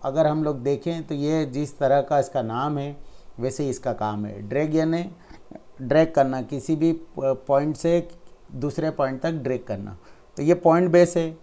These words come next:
और जैन का जो मीनिंग है वो जनरेटिव एडवर्ड सीरीज नेटवर्क है।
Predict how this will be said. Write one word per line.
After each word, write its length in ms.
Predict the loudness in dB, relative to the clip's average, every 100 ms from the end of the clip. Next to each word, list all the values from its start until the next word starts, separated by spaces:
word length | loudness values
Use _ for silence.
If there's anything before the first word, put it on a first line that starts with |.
| -10
और 300 | 2 4 4
जैन 340 | 0 2 4 4
का 400 | 6 6 4 -6 -6
जो 200 | 0 0
मीनिंग 380 | 2 2 2
है 180 | 0 -2 -8
वो 180 | -2 -2
जनरेटिव 680 | 2 0 2 -2 2 0 0 -8 -20 -20 -2
एडवर्ड 360 | 0 2 2 2
सीरीज 440 | 0 0 0 -2
नेटवर्क 460 | -6 -6 -8 -8 -10
है। 100 | -18